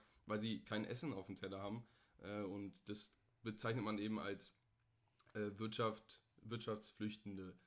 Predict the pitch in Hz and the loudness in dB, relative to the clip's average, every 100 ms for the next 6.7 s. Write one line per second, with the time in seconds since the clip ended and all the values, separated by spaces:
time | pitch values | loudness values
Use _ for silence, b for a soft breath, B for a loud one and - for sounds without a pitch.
0 | - 107 107 101 90 101 95 b b b | -6 -4 -2 -4 -4 -8 -10 b b b
1 | b - 113 120 123 117 b b b - | b -4 2 4 4 0 b b b 4
2 | 139 139 135 127 110 120 139 135 120 120 | 6 6 4 4 6 6 6 2 0 4
3 | 143 151 147 - 104 127 131 135 127 - | 4 6 2 0 0 0 2 -2 -2 -2
4 | 127 127 123 123 107 95 - - - _ | 0 2 2 2 -2 -6 -14 -20 -20 _
5 | _ - 117 113 107 117 113 107 107 107 | _ -2 2 2 4 4 4 2 0 0
6 | - - - 104 123 135 127 | -4 -12 -4 2 4 4 2